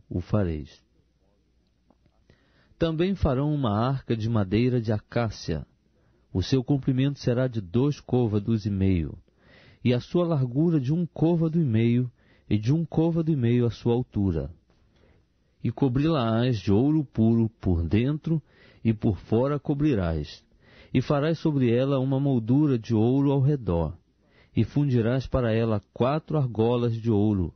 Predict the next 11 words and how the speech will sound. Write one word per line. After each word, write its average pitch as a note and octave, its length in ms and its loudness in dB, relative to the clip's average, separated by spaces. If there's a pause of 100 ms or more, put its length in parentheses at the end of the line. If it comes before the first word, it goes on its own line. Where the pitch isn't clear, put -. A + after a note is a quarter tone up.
(160)
que - 100 -4
porás G#2 500 0
nos G#2 200 -6
quatro C3+ 420 -2
cantos B2+ 480 -2
dela, E2 420 -2 (640)
duas D#3 380 0
argolas C3+ 500 0
de C3 80 -2
um D3 80 0
lado C#3+ 420 0